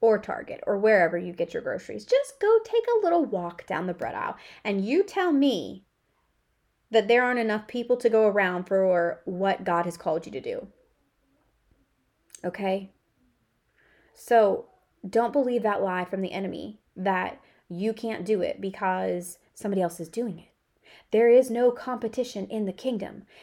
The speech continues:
If God is calling you to it, there are people who need what you have.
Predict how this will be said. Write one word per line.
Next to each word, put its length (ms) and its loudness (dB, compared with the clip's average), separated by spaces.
If 200 -8
God 240 0
is 100 -6
calling 380 -4
you 80 -6
to 240 -4
it, 160 -4
there 180 2
are 140 0
people 360 -6
who 160 -6
need 280 -2
what 140 -2
you 100 -10
have. 360 -4